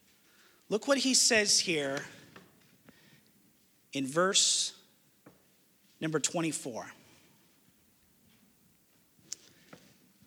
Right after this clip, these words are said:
"And those who belong to Christ Jesus have crucified the flesh with its passions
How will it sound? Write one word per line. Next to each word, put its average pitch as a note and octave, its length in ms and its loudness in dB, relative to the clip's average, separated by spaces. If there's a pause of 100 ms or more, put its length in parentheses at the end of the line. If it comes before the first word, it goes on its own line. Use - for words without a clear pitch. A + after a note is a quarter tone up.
(760)
"And D3 200 -4
those A3+ 560 2
who F#3 160 -2
belong F3 420 0
to E3 120 -4
Christ F3 480 0
Jesus F3+ 640 2
have - 420 -10
crucified F3+ 920 -2 (640)
the C3+ 100 -12
flesh - 720 -6 (1200)
with - 200 -4
its - 240 -2
passions A3 1120 -2